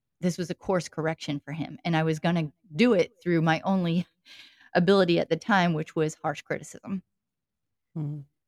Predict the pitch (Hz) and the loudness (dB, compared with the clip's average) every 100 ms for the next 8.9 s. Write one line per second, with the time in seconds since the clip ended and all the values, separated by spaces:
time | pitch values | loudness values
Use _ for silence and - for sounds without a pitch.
0 | _ _ _ - 214 196 180 165 170 160 | _ _ _ 4 8 8 8 6 2 0
1 | 147 135 - 156 151 - 165 156 151 - | 0 -2 -6 -4 -4 -4 -4 -4 -4 -6
2 | 156 - 175 165 - 156 156 160 160 156 | -12 -8 -8 -8 -8 -6 -4 -4 -4 -4
3 | 147 170 151 - 151 151 151 - _ - | -4 -4 -6 -6 -10 -12 -12 -16 _ -14
4 | - _ _ _ _ _ _ _ - 156 | -14 _ _ _ _ _ _ _ -4 -2
5 | 147 143 - 151 139 135 - - _ _ | 0 -4 -4 -2 -2 -4 -8 -16 _ _
6 | _ 156 156 156 170 151 156 135 156 156 | _ -2 0 -2 -6 -8 -8 -8 -6 -4
7 | 147 131 _ _ _ _ _ _ - 170 | -4 -4 _ _ _ _ _ _ -2 0
8 | 156 - _ - 156 160 151 147 170 | -2 -8 _ -8 -6 -2 -4 -4 -8